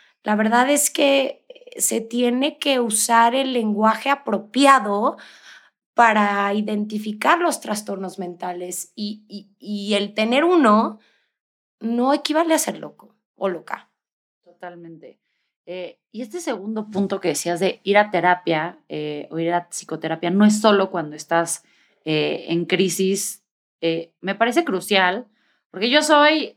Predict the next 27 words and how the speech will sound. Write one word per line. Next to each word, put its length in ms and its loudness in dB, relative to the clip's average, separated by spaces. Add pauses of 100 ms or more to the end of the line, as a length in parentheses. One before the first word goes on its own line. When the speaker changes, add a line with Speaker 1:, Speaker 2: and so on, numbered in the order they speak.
Speaker 2:
eh, 480 -2
yo 80 -4
soy 140 0
hija 180 -2
de 80 -2
la 160 -4
terapia. 340 -8
Mis 140 -10
papás 240 -4
se 80 -2
divor-, 200 0
se, 200 2
se 140 2
divorciaron, 460 4
mis 80 0
papás 200 4
se 80 4
divorciaron 420 2
cuando 160 -6
yo 80 -4
tenía 300 0
menos 340 -6
de 60 -4
un 180 -4
año. 300 -6
Speaker 1:
Ajá. 480 -6
Speaker 2:
Entonces, 840 0